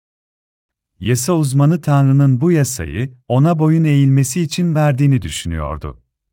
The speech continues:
Fakat Tanrı'nın yasası, bizim eksikliklerimizi görmemiz ve kötülüğümüzü tamamen ortaya çıkarmak için verildi.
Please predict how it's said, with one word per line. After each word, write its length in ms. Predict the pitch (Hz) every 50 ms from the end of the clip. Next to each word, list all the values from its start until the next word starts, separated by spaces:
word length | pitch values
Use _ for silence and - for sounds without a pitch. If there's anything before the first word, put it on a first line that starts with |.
| _ _ _ _ _ _ _ _ _ _ _ _ _ _ _ _ _ _ _ _ _ _ _ _ _
Fakat 500 | _ - 131 131 - 165 185 190 - -
Tanrı'nın 480 | 160 151 147 143 143 143 151 160 175
yasası, 680 | 151 135 123 - - - 78 - - - 87 107 139 127 - _ _ _
bizim 380 | 92 92 127 131 117 170 185 180
eksikliklerimizi 1000 | 170 160 - - - - - 135 127 - - 135 131 135 135 131 120 143 175 120
görmemiz 720 | 135 139 135 135 127 127 120 110 113 135 127 - - -
ve 140 | 120 120 120
kötülüğümüzü 640 | - 120 110 - 123 123 127 127 131 123 120 175 180
tamamen 560 | - - 135 131 131 131 131 131 151 180 185
ortaya 460 | 175 165 160 147 - 160 151 156 147
çıkarmak 580 | - - - - 139 135 135 139 165 175 - 151
için 320 | - - - 135 127 113
verildi. 540 | 98 90 76 76 73 69 67 87 107 143